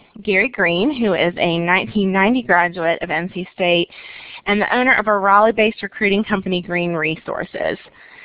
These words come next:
Green helps companies across the country locate and hire talent critical to the success of their organizations. And Gary truly excels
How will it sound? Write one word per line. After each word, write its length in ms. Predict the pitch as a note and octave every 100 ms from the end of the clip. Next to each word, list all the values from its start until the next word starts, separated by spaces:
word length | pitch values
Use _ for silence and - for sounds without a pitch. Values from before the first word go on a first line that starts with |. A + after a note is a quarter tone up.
| - - _ -
Green 460 | B3 C4 C#4+ E4
helps 220 | C#4+ B3+ -
companies 480 | A3+ A3 G#3 G3+ -
across 380 | - A#3 A#3 A#3+
the 100 | C4
country 380 | F#3 F#3 F#3+
locate 480 | F#3 F#3 G3 C4 A3 -
and 120 | G3
hire 360 | G#3+ G#3 G#3+
talent 440 | A#3 G3+ F3+ F3+ -
critical 500 | - A3+ B3 - G3+
to 140 | G3+ G3+
the 120 | G3 -
success 440 | F#3+ - E3 E3 - -
of 80 | F3
their 140 | F3+
organizations. 920 | E3 E3 D#3+ F#3 C3 - - F2+ A3+ - - - - - - - _ -
And 160 | G3+
Gary 480 | A3+ A3 A3 G#3 G#3 - -
truly 340 | D4 C#4+ B3+
excels 500 | G3+ - A3 F#3+ F#3+